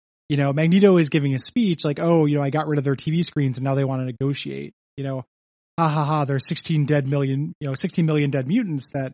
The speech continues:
need to be accounted for." Uh, Esme, who's fully taken the black pill, is like, "Yeah, there should be these human sacrifices. You know, it, you need to be serious about changing the world to destroy people." And Magneto doesn't ha-, like, isn't having it. Like, he is used to, you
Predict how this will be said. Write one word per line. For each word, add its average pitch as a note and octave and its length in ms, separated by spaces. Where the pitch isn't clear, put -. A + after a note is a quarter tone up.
need C#3+ 180
to C3+ 60
be C3+ 260
accounted D3+ 500
for." B2+ 320
Uh, D3 200
Esme, A3 400
who's C#3 380
fully D#3+ 280
taken C#3+ 240
the C3 60
black C3+ 280
pill, B2+ 240
is B2 100
like, C3 280
"Yeah, E3 240
there D3 160
should D#3 160
be D3+ 220
these C#3 300
human D3+ 220
sacrifices. - 920
You C#3+ 100
know, C3 320
it, D#3 180
you D#3+ 80
need E3 120
to D#3+ 60
be D3 100
serious A3+ 420
about D3 120
changing C#3+ 280
the C3 80
world C#3 300
to C3 60
destroy B2+ 360
people." C#3+ 400
And D3 440
Magneto F3+ 420
doesn't D3+ 400
ha-, F3+ 80
like, D3 180
isn't C3+ 140
having D3 340
it. A#2 100
Like, C3 180
he F#3 100
is E3 120
used E3 240
to, D3+ 60
you C#3+ 160